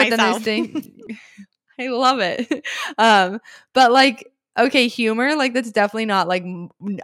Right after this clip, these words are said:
Speaker 1: what I'm known for. Like, I don't feel like that's, like, a definition of me. That or, like, hot-tempered, I don't, don't feel like that's me.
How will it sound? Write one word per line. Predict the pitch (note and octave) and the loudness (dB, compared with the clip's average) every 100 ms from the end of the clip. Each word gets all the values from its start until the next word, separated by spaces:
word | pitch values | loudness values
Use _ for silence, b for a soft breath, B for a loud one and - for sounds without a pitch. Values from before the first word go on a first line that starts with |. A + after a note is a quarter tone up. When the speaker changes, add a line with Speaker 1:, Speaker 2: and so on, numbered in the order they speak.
| - | -6
Speaker 1:
what | G3 G3 | 0 2
I'm | F3+ F3+ | 2 0
known | E3+ E3+ G#3+ | -2 -4 -4
for. | G3+ E3 D#3 E3+ | -6 -6 -4 -4
Like, | G3+ F3+ C#3 | -2 -2 -2
I | |
don't | G3 G#3 | -2 -2
feel | G#3 G3 | -2 -2
like | F#3+ | -2
that's, | F#3+ F3 F3 | 0 0 0
like, | G3+ F#3+ - | -4 -4 -4
a | - | -4
definition | F#3+ F#3 F#3 F#3+ F#3+ G3 G#3 G3 | -2 -2 -2 -4 -4 -4 -4 -6
of | F3+ | -4
me. | F#3 F3+ | -4 -4
That | F3+ G3+ G3 A3 | 2 6 6 4
or, | A3 A#3 | 2 4
like, | A3 G#3+ | 2 0
hot-tempered, | G#3 G3 - G3 F#3 F#3+ F#3+ G3 | -2 -2 -2 -4 -4 -2 -2 -2
I | F3+ | -2
don't, | F#3 F#3 F#3 F#3 | 0 -2 -4 -6
don't | G#3 F#3+ F#3 | -2 -2 -2
feel | G3+ | -4
like | F3 F3+ | -2 -2
that's | F3+ E3 E3+ - | -2 -4 -4 -12
me. | E3 E3 G#3 | -12 -10 -12